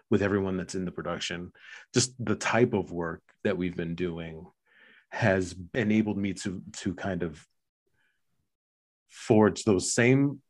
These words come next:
relationships on a level that is new. So that is definitely, uh, something that I appreciate.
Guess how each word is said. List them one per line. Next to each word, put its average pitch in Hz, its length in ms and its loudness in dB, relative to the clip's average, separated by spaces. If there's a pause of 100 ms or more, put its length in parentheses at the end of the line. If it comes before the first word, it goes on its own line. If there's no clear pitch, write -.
relationships 139 840 4
on 110 180 2
a 98 80 2
level 92 560 2
that 82 380 2 (1500)
is 101 340 -2
new. 92 540 -2 (220)
So 101 220 2
that 98 180 4
is 90 180 -4
definitely, 85 840 -2 (120)
uh, 80 340 -4 (100)
something 87 360 -6
that 82 100 -4
I 82 80 -4
appreciate. 87 640 -8